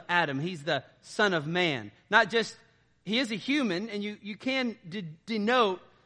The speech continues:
that idea of son of man being, okay, his humanity, but really he's emphasizing some other things. One would be he's a son of Adam. Now, why is that important? Because in Adam, everybody fell. But in the second Adam,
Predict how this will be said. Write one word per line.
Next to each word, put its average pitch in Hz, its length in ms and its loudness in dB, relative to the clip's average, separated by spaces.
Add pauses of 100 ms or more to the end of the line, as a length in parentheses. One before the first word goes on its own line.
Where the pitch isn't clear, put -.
(240)
that 214 160 4
idea 208 420 4
of 180 160 0
son 226 260 2
of 185 100 0
man 202 380 0
being, 208 320 0
okay, 208 340 0
his 190 200 -4
humanity, 196 640 -2 (200)
but 208 120 0
really 240 400 -2
he's 190 460 -8 (160)
emphasizing 196 720 0
some 180 160 -8
other 208 260 0
things. 143 320 -4
One 262 260 2
would 190 140 -4
be 190 320 0 (400)
he's 175 180 -8
a 160 80 -8
son 156 340 -4
of 127 160 -6
Adam. 139 400 0 (540)
Now, 185 120 0
why 226 140 10
is 208 80 6
that 214 140 8
important? 175 460 -2 (560)
Because 180 340 -2
in 180 120 -2 (100)
Adam, 220 560 8 (180)
everybody 165 420 0
fell. 156 600 4 (520)
But 175 140 2
in 170 140 0
the 143 120 -2
second 262 580 2
Adam, 147 440 2